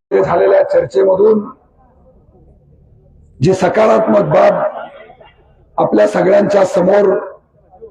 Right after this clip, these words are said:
मी नक्की आपल्याला ठेवतोय, कौतुक या गोष्टीचं आहे की या कारखान्याचे सन्माननीय व्हाईस चेअरमन विजयजी देशमुख साहेब,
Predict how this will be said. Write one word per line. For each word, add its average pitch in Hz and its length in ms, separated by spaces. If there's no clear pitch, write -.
मी - 80
नक्की - 340
आपल्याला - 420
ठेवतोय, - 560
कौतुक 190 400
या 214 120
गोष्टीचं 196 520
आहे - 180
की 180 140
या 208 120
कारखान्याचे 196 680
सन्माननीय 196 680
व्हाईस 185 220
चेअरमन 185 540
विजयजी 160 440
देशमुख - 360
साहेब, 190 280